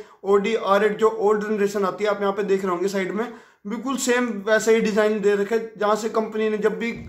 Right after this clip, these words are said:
ये company ने अपना showcase करी थी, लोगों ने कहा, लोगों ने उसी time कह दिया था कि Audi आर एट की copy बना रखी है। लेकिन ये जो है Otho Lithia है, सीएच Otho Lithia, जो भी electric, ये electric car है,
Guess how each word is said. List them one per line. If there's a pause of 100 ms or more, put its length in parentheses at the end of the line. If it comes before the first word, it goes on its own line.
(300)
ये
company (260)
ने
अपना
showcase
करी
थी,
लोगों
ने
कहा,
लोगों
ने
उसी
time
कह
दिया
था
कि
Audi
आर
एट
की
copy
बना
रखी
है।
लेकिन
ये
जो
है (180)
Otho
Lithia
है,
सीएच
Otho
Lithia,
जो
भी
electric,
ये
electric
car
है,